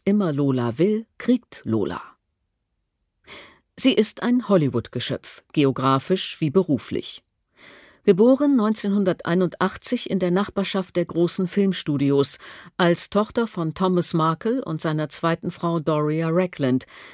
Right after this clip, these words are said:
die einander bei den Dreharbeiten zur U-S-Fernsehserie General Hospital kennengelernt hatten.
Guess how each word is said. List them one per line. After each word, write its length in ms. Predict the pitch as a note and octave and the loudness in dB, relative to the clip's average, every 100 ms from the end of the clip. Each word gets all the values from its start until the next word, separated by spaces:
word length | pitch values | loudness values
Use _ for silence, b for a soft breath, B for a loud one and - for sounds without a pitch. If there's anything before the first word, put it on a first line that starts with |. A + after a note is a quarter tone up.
| B B | B B
die 140 | G3+ | 0
einander 400 | F#3+ G3 A#3 B3+ | 2 0 0 0
bei 160 | A3+ F3 | 0 0
den 160 | E3 D#3+ | 0 2
Dreharbeiten 800 | D#3 G3 G3 F3+ F3+ F3+ F3 | 2 2 0 -2 -2 -2 -4
zur 280 | - E3 D#3 | -2 -2 -2
U-S-Fernsehserie 1400 | D3+ - D#3+ - E3 D#3 D#3 D#3+ E3 D#3 D3+ D#3 D#3 - - | -4 -2 -2 -2 -2 -2 0 0 0 0 0 0 -2 -2 2
General 540 | F3 D#3+ D#3 D#3 D#3 | 2 2 0 -2 -2
Hospital 520 | G3 - - C3 B2+ | -2 -2 -4 -4 -4
kennengelernt 680 | - C#3+ B2+ B2+ A#2 F#2+ F2+ | -2 -2 0 0 -2 -4 -6
hatten. 340 | - - - | -10 -12 -14